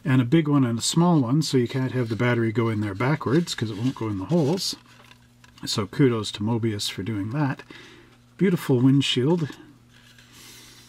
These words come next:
Now out in the back, you got that nice shape. This is sort of, uh, reminiscent of the Mercury for forty-nine.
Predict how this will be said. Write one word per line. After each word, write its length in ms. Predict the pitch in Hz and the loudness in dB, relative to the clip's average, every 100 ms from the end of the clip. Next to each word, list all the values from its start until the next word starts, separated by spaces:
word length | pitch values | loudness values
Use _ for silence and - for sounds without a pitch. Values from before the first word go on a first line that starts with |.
| - - - - - | -20 -20 -20 -16 -6
Now 200 | 123 139 | -4 -2
out 200 | 131 143 | -2 -2
in 100 | 120 | -2
the 80 | 113 | -6
back, 520 | 117 135 202 202 - - - | -2 0 0 -2 -8 -18 -20
you 60 | - | -8
got 180 | 113 104 | -6 -4
that 200 | 104 135 | -6 -2
nice 400 | 123 107 - - - _ _ _ - | -2 -2 -4 -8 -14 _ _ _ -10
shape. 500 | - - - 156 175 - - - _ _ _ - - - | -6 -2 0 0 0 -8 -20 -20 _ _ _ -20 -20 -12
This 160 | 151 190 | -4 0
is 120 | 190 | 0
sort 240 | - 190 | 2 2
of, 200 | 165 117 | 2 0
uh, 140 | 131 120 | -2 0
reminiscent 680 | 131 151 135 135 - 139 - | 2 2 4 2 2 0 0
of 340 | 135 113 101 | -2 -2 -2
the 160 | 120 117 | -4 -4
Mercury 840 | 113 117 139 175 - 110 113 113 - - - - - - - | -2 0 0 0 -2 -2 -2 -4 -12 -20 -20 -20 -20 -20 -20
for 180 | - 110 | -10 -8
forty-nine. 920 | - 143 127 113 107 135 110 127 139 | -2 2 2 2 2 2 2 0 -2